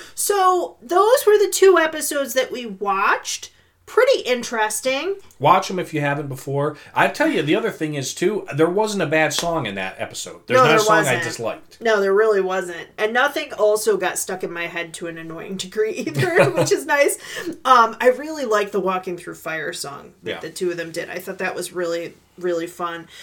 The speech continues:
Speaker 1: So, um, how was Buffy the Vampire Slayer, the T V show, received at the time that it
Speaker 2: So,
Speaker 1: came out?
Speaker 2: it was actually received really well. Um,
Speaker 1: Yeah, this is one of those rare things, if I'm recalling correctly, that was, it was, like, a fan with critics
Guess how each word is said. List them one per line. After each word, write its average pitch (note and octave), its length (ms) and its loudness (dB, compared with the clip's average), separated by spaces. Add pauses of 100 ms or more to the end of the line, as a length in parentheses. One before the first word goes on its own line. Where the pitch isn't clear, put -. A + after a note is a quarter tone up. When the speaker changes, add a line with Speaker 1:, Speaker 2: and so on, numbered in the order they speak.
(200)
Speaker 1:
So, D#4 540 6
um, C4+ 400 6
how F4+ 440 0
was C4+ 560 -2
Buffy A3 560 -10
the A3 120 -8
Vampire F#3 440 -8
Slayer, E3+ 300 -8
the F3 160 -6
T C4+ 260 -12
V D#4+ 220 -4
show, D3 540 -10 (260)
received C4+ 760 -6 (100)
at F3 160 -6
the D#3+ 80 -12
time - 440 -14 (120)
that F#3 100 -12
it F3+ 60 -2
Speaker 2:
So, F3 240 2
Speaker 1:
came D#3 100 -2
out? - 80 -6 (400)
Speaker 2:
it - 180 -8
was E3 220 -6
actually G3 400 -6
received C3+ 460 -8
really B2 160 2
well. G2+ 460 0 (500)
Um, A#2 420 0 (1040)
Speaker 1:
Yeah, D#4 100 -4
this G#4+ 220 0
is - 180 -2
one F#4+ 100 4
of F#4 60 2
those C#4+ 200 -2
rare B3+ 300 4
things, A3 360 -2
if F#3+ 120 -6
I'm F#3+ 140 -4
recalling F3+ 460 -6
correctly, F3 340 -6
that E3 180 -12
was, G3 200 -6
it B3+ 100 -4
was, B3+ 160 -6
like, C4+ 160 -4
a C4 60 -2
fan B3+ 400 -4
with G#3+ 180 -2
critics G#3+ 420 -6